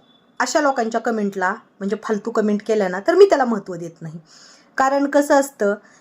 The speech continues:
की ह्यानं डीपीला फोटो का नाही ठेवत, तर ही स्वतःच भीत असतो की बाबा आपला चेहरा समोर आला तर जी बघणारे लोक आहेत ती ओळखतील की ह्याच्या आईकडं आपण सगळे गेलेलो आहेत. ह्याला पैदा करायच्या वेळेस ह्याच्या आईनं नवऱ्यापासून नाही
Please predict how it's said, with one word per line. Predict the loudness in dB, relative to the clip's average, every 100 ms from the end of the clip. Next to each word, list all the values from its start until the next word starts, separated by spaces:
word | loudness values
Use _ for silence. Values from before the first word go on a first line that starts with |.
| -6 4
की |
ह्यानं | 4 4
डीपीला | 2 2 2 2
फोटो | 0 0
का | 0 0
नाही | -2
ठेवत, | 0 2 2 0 -6 _ _ 2
तर | 2 0
ही | 0 2
स्वतःच | 2 0 -2 -4 -2
भीत | -2 0 0
असतो | -2 -8 -16 _ -2
की |
बाबा | 2 2
आपला | 0 0 -4
चेहरा | -2 0 0
समोर | 0 2 2
आला | 2 0 -4 -8 _ -20 _ -8
तर | -4
जी | -2
बघणारे | 0 0 0 -2 0
लोक | -2 0
आहेत | 0 0 -6 -6
ती | 0
ओळखतील | 4 4 2 -4 -8 -8 -8
की | -4
ह्याच्या | 0 0 0 -2 -8
आईकडं | -4 -2 0 0 0 -2 -4
आपण | -2 0 -2
सगळे | -2 -2 -2
गेलेलो | 0 0 2 0
आहेत. | -2 -4 -16 -20 _ _ -20 -18 -2
ह्याला | 0 0
पैदा | 0 0 -2
करायच्या | -2 -2 -4 -4 0
वेळेस | 0 0 -2 -6 -12 _ _ -8
ह्याच्या | -2 0
आईनं | 0 -2 -4 -4 0
नवऱ्यापासून | 0 2 2 2 0 0
नाही | 0 0 -2 -6